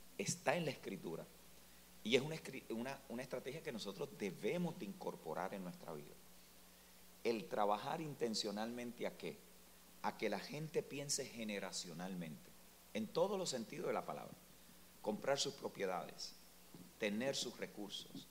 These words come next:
prepararse académicamente, ir desarrollándose en la ciudad donde están, cortar los, los, los, eh, los ombligos umbilicales de la nostalgia de nuestro pasado.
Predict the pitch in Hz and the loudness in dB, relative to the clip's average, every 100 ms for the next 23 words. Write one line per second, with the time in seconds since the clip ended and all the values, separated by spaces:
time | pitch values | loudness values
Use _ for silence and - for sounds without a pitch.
0 | - - 113 107 107 113 135 - 123 104 | -14 0 2 4 4 4 4 4 4 0
1 | 98 104 - 92 90 87 - - - - | -2 -2 -4 -6 -6 -6 -10 -16 -16 -16
2 | - - - 127 147 139 131 113 107 98 | -16 -18 -4 -2 2 4 4 4 2 4
3 | 117 135 131 - 113 110 101 92 - 90 | 4 4 2 2 2 2 4 4 2 4
4 | 107 113 110 98 87 - 104 90 78 - | 4 4 4 2 2 0 0 -2 -2 -8
5 | - - - - - - - - 120 98 | -16 -18 -18 -18 -18 -18 -8 4 4 4
6 | - - 139 - - 113 110 - - - | -2 2 4 4 0 2 2 2 -4 -8
7 | - - 98 98 - - - - 101 98 | -14 -2 2 4 2 -6 -12 -6 2 4
8 | 90 87 - - - - - - - - | 4 2 -6 -12 -16 -18 -18 -16 -16 -16
9 | - - 107 104 110 101 147 151 139 120 | -2 4 4 6 4 4 4 2 2 2
10 | 113 - 123 131 131 - - - - 107 | 2 4 6 6 2 -2 -10 -12 4 4
11 | 104 104 98 - - 135 151 107 98 92 | 6 2 2 2 4 4 4 0 2 2
12 | 98 95 95 - - 82 - 60 | 2 0 -2 -2 -2 -2 -2 -2